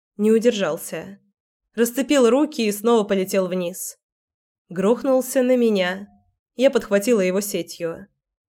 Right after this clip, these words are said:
Всхлипывающий, оцарапанный, но живой. На миг я прижала его к себе,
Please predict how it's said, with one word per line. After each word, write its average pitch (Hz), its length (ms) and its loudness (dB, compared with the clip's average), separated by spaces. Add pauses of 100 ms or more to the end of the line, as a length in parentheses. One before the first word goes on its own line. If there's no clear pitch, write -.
(280)
Всхлипывающий, 202 1300 -2
оцарапанный, 202 1040 -4 (220)
но 202 180 -2
живой. 160 560 -8 (1200)
На 208 140 2
миг 233 240 4
я 202 160 0
прижала 196 420 2
его 185 240 0
к 202 80 -16
себе, 254 540 -2